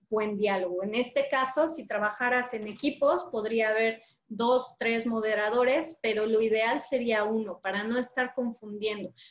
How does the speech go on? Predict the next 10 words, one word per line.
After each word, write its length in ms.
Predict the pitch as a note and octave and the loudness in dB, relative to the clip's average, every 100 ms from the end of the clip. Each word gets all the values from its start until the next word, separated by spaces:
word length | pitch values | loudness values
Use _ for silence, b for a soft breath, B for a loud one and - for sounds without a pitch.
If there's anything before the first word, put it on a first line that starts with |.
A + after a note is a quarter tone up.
| _ | _
A 100 | A#3 | 0
menos 320 | C4+ D4 E4 | 2 2 2
que 120 | C4+ | -2
tengan 500 | - B3+ B3+ B3 A#3 | 0 0 2 2 2
una 400 | A#3 A#3+ A#3+ A3+ | 2 0 -2 -2
excelente 640 | G3 - G#3+ G#3+ A3+ A#3 - | -6 -6 -4 -2 -2 -4 -4
coordinación 880 | G#3+ G3 G3+ G3 G3 - A3 G#3+ - | -4 -2 -4 -4 -6 -8 -8 -8 -10
entre 360 | G#3 G3+ G#3 | -12 -8 -4
dos 200 | G3+ A#3+ | -2 0
moderadores, 920 | C4 C4 A#3+ A#3 A#3 A#3 A3+ C4 - | 0 0 0 2 0 0 0 -2 -6